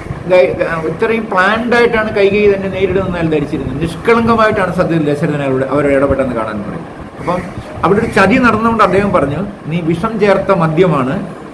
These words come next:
എന്ന് ദശരഥൻ കൈകേയിയെ കുറ്റപ്പെടുത്തി സംസാരിക്കുന്നത്. അതിനുള്ള മറുപടിയിൽ കൈകേയി പറയുന്നത്,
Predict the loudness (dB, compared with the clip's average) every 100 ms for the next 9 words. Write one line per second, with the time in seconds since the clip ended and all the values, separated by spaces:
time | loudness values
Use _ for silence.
0 | -6 -2 0 0 0 0 0 -4 -10 -4
1 | 2 4 4 4 2 -2 0 0 -2 -6
2 | -6 -6 -6 -8 -10 -12 -14 -14 -16 -14
3 | -14 -14 -6 0 2 4 4 4 4 4
4 | 4 4 2 2 6 6 6 4 0 0
5 | 0 -2